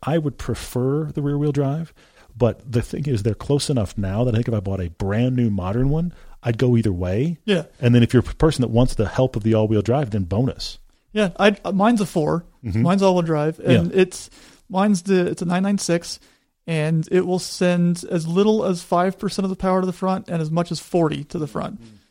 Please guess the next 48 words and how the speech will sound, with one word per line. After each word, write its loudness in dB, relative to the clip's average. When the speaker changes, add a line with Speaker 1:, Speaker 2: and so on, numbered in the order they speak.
Speaker 2:
And 0
it's, -2
it's -4
variable, 0
and -2
sometimes 0
you -2
feel -2
it, 0
but -6
more 2
often 0
not, -6
than -2
not, -4
you -4
don't. -6
And, 0
uh, -2
I 6
remember 4
you 0
driving 2
it -6
last -4
year. -2
We -4
went 2
Speaker 1:
Mm-hmm. 0
Speaker 2:
on -
a -2
drive, 0
and 0
you 2
got 4
out 2
and -2
said, 2
"That's -2
actually -2
pretty -2
well 2
sorted -4
compared 0
Speaker 1:
Yeah. 0
Speaker 2:
to -6
the -6
older -2